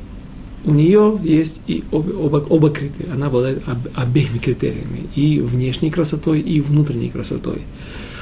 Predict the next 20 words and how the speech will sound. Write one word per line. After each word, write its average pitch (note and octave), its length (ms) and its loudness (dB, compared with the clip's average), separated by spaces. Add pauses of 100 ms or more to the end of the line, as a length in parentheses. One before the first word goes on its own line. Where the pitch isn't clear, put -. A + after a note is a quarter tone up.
(240)
Когда C#3+ 280 4
же, D#3+ 80 6
например, D3+ 540 4
описывается B2+ 800 -2
в, A#2+ 400 0 (1600)
в - 520 -8
книге D#3 380 4
Берешит, C#3+ 800 2 (120)
в B2 640 -2 (320)
сорок C3 340 0
первой G#3+ 320 4
главе, C3 480 4 (400)
сон D3+ 460 4 (340)
царя C#3 420 2 (1040)
Египта, D3 440 2
фараона, C#3+ 720 2 (720)
и D#3 100 0
когда D#3 520 2
он D#3+ 200 2
видит, D3 420 2